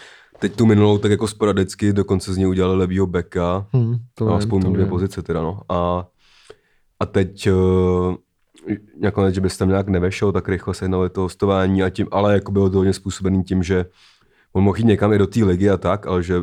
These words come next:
Speaker 1: Liberec bude hrát poháry, takže
Speaker 2: Jasně,
Speaker 1: to dává
Speaker 2: no.
Speaker 1: smysl pro něj.
Speaker 2: Hmm.
Speaker 1: A, a zajímavý, že bych spíš řekl, že takovýhle hráč se objeví třeba ve Slávii na hostování,
Speaker 2: No, to já taky
Speaker 1: ale
Speaker 2: právě,
Speaker 1: pro,
Speaker 2: no.
Speaker 1: ale pro Slávii je to asi
Speaker 2: Ale Liberec vypadá taky dobře.
Speaker 1: Hmm.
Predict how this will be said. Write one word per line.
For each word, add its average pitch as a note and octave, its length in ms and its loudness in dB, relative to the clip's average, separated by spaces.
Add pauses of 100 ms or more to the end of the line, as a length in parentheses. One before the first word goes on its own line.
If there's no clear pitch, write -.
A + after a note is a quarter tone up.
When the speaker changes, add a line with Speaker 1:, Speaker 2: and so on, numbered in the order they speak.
(140)
Speaker 1:
Liberec F2+ 340 0
bude F2 160 0
hrát F2 220 -2
poháry, F2 440 -4
takže E2 340 -8 (720)
Speaker 2:
Jasně, G#2+ 180 -4
Speaker 1:
to F#2+ 60 2
dává F#2 180 2
Speaker 2:
no. F2+ 60 -2
Speaker 1:
smysl F#2+ 400 -4
pro F2+ 220 -2
něj. F2+ 340 -2 (260)
Speaker 2:
Hmm. B2 260 2 (840)
Speaker 1:
A, F#2+ 160 0
a - 140 -2
zajímavý, G2+ 380 2
že F#2 60 -2
bych F2+ 120 -4
spíš - 220 -10
řekl, G2 220 0
že F#2+ 80 4
takovýhle F#2 320 0
hráč F2+ 200 0
se - 120 -4
objeví F2+ 220 0
třeba F2+ 160 -4
ve E2+ 100 -2
Slávii F#2 420 -4
na F2 60 -2
hostování, A2 580 -2
Speaker 2:
No, F2+ 40 -2
to A#2+ 60 0
já A#2+ 100 2
taky A#2+ 240 -2
Speaker 1:
ale F#2 120 0
Speaker 2:
právě, G#2 260 -2
Speaker 1:
pro, F#2+ 100 -4
Speaker 2:
no. F2+ 80 -2
Speaker 1:
ale F2+ 200 -2 (320)
pro F2 120 -6
Slávii E2+ 320 -4
je F2 60 -4
to - 160 -6
asi - 320 -8 (100)
Speaker 2:
Ale A#2 120 0
Liberec A#2 340 2
vypadá A#2+ 260 0
taky G#2 200 -2
dobře. G#2+ 440 0 (340)
Speaker 1:
Hmm. F#2 220 0